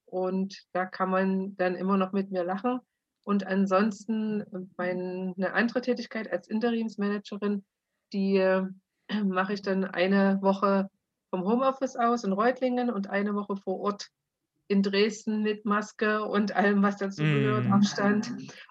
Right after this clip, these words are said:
Speaker 1: Und, äh, äh, bin dann bei den, äh,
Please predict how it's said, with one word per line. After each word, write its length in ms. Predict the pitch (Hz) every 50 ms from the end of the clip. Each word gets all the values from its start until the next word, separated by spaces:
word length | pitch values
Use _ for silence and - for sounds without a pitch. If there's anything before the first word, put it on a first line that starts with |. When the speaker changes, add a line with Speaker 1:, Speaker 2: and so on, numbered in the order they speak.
| _ _
Speaker 1:
Und, 640 | - 202 196 196 196 196 196 202 196 196 196 - -
äh, 240 | 196 190 190 190 196 196 196 196 _ _ _ _ _ _ _ _ _ _ _ _ _ - - - - -
äh, 180 | 185 185 175 170 -
bin 180 | 190 180 175
dann 640 | 170 165 165 175 175 185 185 185 185 185 180 175 190 _ _ _ _ _ - - - _ _ _ _ _ _ _
bei 120 | - 175 180
den, 320 | 175 180 180 180 180 180 180
äh, 320 | 180 - 165 170 165 165